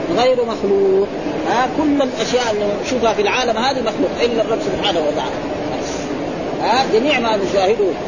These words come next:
في هذا الكون من، من العلو والسفل وغير ذلك، وما في البحار وما في الأشجار وما في الأرض وفي أي مكان،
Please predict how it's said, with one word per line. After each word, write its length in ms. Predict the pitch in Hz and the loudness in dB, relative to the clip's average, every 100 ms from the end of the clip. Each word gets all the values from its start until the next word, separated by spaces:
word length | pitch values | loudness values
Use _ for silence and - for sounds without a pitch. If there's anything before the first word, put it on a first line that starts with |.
| - | -2
في 100 | 196 | 0
هذا 200 | 226 226 | 2 2
الكون 340 | 196 - 247 208 | 0 0 0 2
من، 160 | 196 190 156 156 151 160 | 0 0 -2 -4 -4 -2
من 80 | 190 190 | 0 2
العلو 540 | 180 254 254 240 214 | 2 2 2 2 2
والسفل 420 | 185 - 247 226 247 214 | 0 0 0 0 0 2
وغير 460 | 190 180 175 220 196 | 2 2 0 0 2
ذلك، 280 | 226 247 247 208 | 2 2 0 -2
وما 280 | 190 190 180 | -2 0 0
في 60 | 190 | 0
البحار 460 | 160 165 226 247 | 0 -2 0 2
وما 260 | 220 196 214 | 2 0 0
في 60 | 196 | -2
الأشجار 520 | 185 165 226 247 240 | -2 0 2 2 2
وما 140 | 196 220 208 | 0 0 0
في 60 | 196 | 2
الأرض 460 | 180 - 240 247 214 208 | 2 0 0 0 2 0
وفي 320 | 214 185 247 | 2 0 0
أي 60 | 233 196 | 0 0
مكان، 280 | 262 247 | 2 2